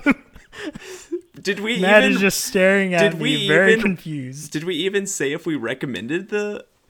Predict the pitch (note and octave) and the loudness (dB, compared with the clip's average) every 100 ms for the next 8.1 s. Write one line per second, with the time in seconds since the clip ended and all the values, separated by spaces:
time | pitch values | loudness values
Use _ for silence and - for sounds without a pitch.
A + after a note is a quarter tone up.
0 | _ F3 - C#4 D4 C#4+ C#4 A#3 A3+ B3+ | _ -6 6 10 12 12 10 8 6 8
1 | G3+ D3 D#3+ - - F#3+ - B3 A#3+ - | 8 6 -4 -12 -6 -6 0 2 2 0
2 | G#3+ G#3+ G3+ E3+ - G#3+ G3 F3+ F3+ D#3+ | -10 -8 -4 -2 -2 -4 -4 -6 -8 -8
3 | D3 - D#3 A#2+ - - - F#3 E3+ E3 | -8 -8 -8 -10 -14 -20 -4 4 6 4
4 | D#3+ A#3 C4 - C#4+ - A#3+ G#3 G3 - | 4 6 6 8 6 6 4 4 2 2
5 | A3+ F#3+ F#3 G3+ F3+ E3 - - D#3 - | 0 2 0 -2 -6 -6 -6 -12 -14 -10
6 | D3 B2 A2 A2+ - - - B2+ A#2 F2+ | -8 -8 -8 -12 -16 -16 -12 -4 -4 -4
7 | - - - _ _ - C3 C3+ C3+ A2+ | -10 -12 -14 _ _ -2 0 2 0 -2
8 | A#2+ | -4